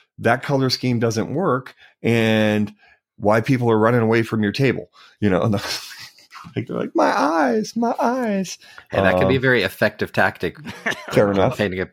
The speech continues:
Speaker 2: battle mech, yeah.
Speaker 1: It could be a strategy. Um, works both ways. So I think, um, podcasts like your, your, your guys' podcast are on the right path for bringing, melding the two worlds together of painting and Battletech.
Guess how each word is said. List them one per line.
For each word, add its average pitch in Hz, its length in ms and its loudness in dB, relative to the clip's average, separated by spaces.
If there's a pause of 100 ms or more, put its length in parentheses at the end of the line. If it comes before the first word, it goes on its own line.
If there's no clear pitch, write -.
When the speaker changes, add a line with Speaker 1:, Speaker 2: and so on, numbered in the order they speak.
(100)
Speaker 2:
battle 82 240 0
mech, 71 280 -8
yeah. 92 200 -4
Speaker 1:
It - 140 -10
could 110 220 0
be 117 120 0
a 135 60 2
strategy. 113 600 0 (180)
Um, 98 540 2 (500)
works 107 260 0
both 110 240 -2
ways. 95 300 -2
So 101 160 4
I 113 80 2
think, 143 300 0 (360)
um, 95 360 2
podcasts 127 540 0
like 110 180 0
your, 113 280 2
your, 110 320 0
your 110 180 0
guys' 107 200 2
podcast 107 640 -2
are 92 180 0
on 92 160 0
the 90 80 -6
right 95 360 -4 (320)
path 92 360 -2
for 95 340 -4
bringing, 87 600 -6 (1120)
melding 104 580 4
the 87 80 0
two 95 240 0
worlds 90 380 0
together 82 460 -2
of 80 100 -10
painting - 380 -4
and - 100 -10
Battletech. - 520 -8